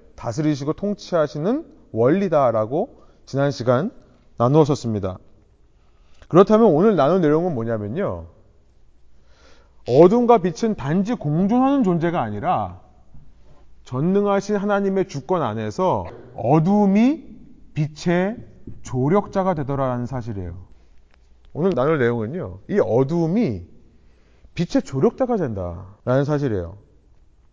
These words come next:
우리 눈의 구조로 다시 가서요. 우리 눈이 보게 되는 원리, 이 빛의 반사를 통해 보이는 구조라고 말씀드렸는데요. 우리의 눈은 빛을 보고 빛을 알아보도록 설계되어 있는데,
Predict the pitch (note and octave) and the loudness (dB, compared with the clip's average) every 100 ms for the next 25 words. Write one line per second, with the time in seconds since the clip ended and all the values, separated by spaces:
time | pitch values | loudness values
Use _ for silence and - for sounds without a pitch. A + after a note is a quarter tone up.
0 | _ _ _ _ _ _ - _ _ - | _ _ _ _ _ _ -20 _ _ -20
1 | _ _ _ - G3+ D3 F#3 G#3+ F3 F#3 | _ _ _ 0 2 4 8 8 8 6
2 | F#3 D3+ D3+ B2+ G#2+ A2+ D3 G2 E2+ - | 6 4 0 -2 -2 0 -2 -4 -10 -8
3 | C3+ G#3 C3+ F3 G#3 G#3 D3+ A2+ C#3 D#3+ | 0 0 2 2 4 4 2 0 2 4
4 | G#3 G3 F3+ C3 B2+ A#2 F#2 D3+ G3+ F#3 | 6 6 6 8 8 6 2 0 0 -2
5 | F3 A3+ - C3+ D#3 G3 A3 G#3+ G3+ F3+ | 2 2 2 2 4 6 8 6 4 2
6 | E3 C3 D3 D#3+ C3+ C#3 C#3 C3 A2+ C#3 | 2 4 4 4 2 4 4 4 0 -2
7 | A#2 A2+ A2 G2 C3 A2+ - - - - | -2 -2 -2 -4 -6 -10 -18 -20 -20 -20
8 | - - _ - F3 G#3+ D#3+ G3 G3+ D3 | -20 -20 _ 0 6 6 6 4 2 0
9 | D#3+ - A#3 F3+ G3 F#3+ - D3+ - G3+ | -4 2 2 4 4 2 0 -6 -4 -4
10 | - G#2 C3+ F#3 F3+ F#3 F#3+ F3+ G3+ G3 | -2 -2 4 4 4 2 0 -2 -2 -2
11 | F3 D#3 D3 C3+ A#2 A#2+ A3 | 2 4 4 2 4 4 4